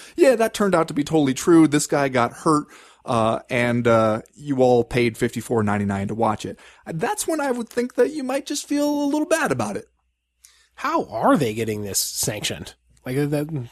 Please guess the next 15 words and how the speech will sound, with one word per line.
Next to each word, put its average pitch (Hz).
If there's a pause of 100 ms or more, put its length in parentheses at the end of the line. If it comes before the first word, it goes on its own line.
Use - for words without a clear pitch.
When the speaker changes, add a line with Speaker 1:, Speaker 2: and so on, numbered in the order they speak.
(100)
Speaker 2:
that's -
not 202
a -
problem 247
here? 269
We 202
just, 196
we 185
got 208
that 208
taken 220
care 240
of? 269 (120)
Speaker 1:
Apparently. 208 (440)
Speaker 2:
Totally. 123